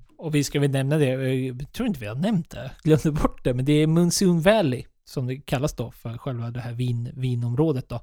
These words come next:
Eller den här producenten är det väl framförallt då, som hållit på i ungefär tjugo år. Och det är, ja,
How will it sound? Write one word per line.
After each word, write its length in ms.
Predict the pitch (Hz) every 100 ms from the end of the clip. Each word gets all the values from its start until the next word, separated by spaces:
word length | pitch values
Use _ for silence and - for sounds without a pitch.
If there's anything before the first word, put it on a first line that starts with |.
| - - -
Eller 200 | - 143
den 180 | 151 156
här 380 | 147 160 147 143 - - _ _ _ _ _ -
producenten 920 | - 196 202 - 254 277 - 120 117 - - - -
är 160 | 156 131
det 80 |
väl 240 | 127 120 - -
framförallt 600 | - 131 - 123 120 -
då, 120 | 120
som 180 | - 131
hållit 180 | 147 -
på 220 | 202 170
i 20 |
ungefär 260 | 143 - 127
tjugo 400 | - 123 131 139
år. 200 | 123 - - _ _ _ -
Och 400 | 135 131 120 143
det 260 | 151 233
är, 100 | 247 226 - -
ja, 180 | 233